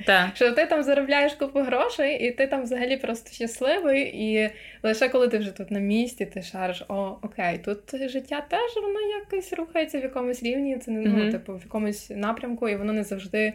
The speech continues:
Speaker 2: так легко, як, можливо, це здається збоку».
Speaker 1: В мене, ем, було би до тебе таке питання. Ем,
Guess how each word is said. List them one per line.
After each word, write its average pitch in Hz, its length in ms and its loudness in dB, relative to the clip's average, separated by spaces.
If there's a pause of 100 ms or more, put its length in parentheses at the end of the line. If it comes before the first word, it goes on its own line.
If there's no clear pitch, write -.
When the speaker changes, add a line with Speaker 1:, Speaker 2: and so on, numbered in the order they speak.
(280)
Speaker 2:
так 202 220 2
легко, 220 420 2
як, 190 200 0
можливо, 190 440 -4
це 180 180 -10
здається 175 480 -6
збоку». 170 460 -10 (100)
Speaker 1:
В 180 60 -4
мене, 208 460 4
ем, 202 380 0 (260)
було 196 240 4
би 202 120 4
до 185 100 0
тебе 185 240 4
таке 175 240 0
питання. 151 680 0
Ем, 160 420 -2